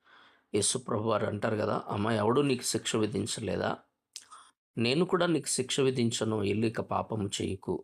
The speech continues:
అనని. అదేవిధంగా పాపాత్మురాలైనటువంటి స్త్రీ యేసు ప్రభు వారు భోజనానికి కూర్చున్నాడని విని ఆయన దగ్గరికి వెళ్ళి, ఆయన ఆ కళ్ళి-, కన్నీళ్లతో పాదాలు తడుపుతూ, తల వెంట్రుకలతో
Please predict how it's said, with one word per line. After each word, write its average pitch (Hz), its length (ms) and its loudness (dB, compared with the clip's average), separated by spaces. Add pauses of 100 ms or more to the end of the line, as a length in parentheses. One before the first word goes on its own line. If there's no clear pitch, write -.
అనని. 90 340 -4 (1120)
అదేవిధంగా 175 480 6
పాపాత్మురాలైనటువంటి 131 1600 2
స్త్రీ 120 720 -2 (720)
యేసు 170 240 2
ప్రభు 139 340 2
వారు 120 120 4
భోజనానికి 120 560 2
కూర్చున్నాడని 110 640 0
విని 110 280 2 (680)
ఆయన 113 160 2
దగ్గరికి 110 400 0
వెళ్ళి, 110 320 4 (720)
ఆయన 107 480 2 (140)
ఆ 107 320 0 (240)
కళ్ళి-, 120 380 2
కన్నీళ్లతో 113 760 2 (500)
పాదాలు 107 600 2
తడుపుతూ, 113 540 -2 (160)
తల 107 140 2
వెంట్రుకలతో 104 800 0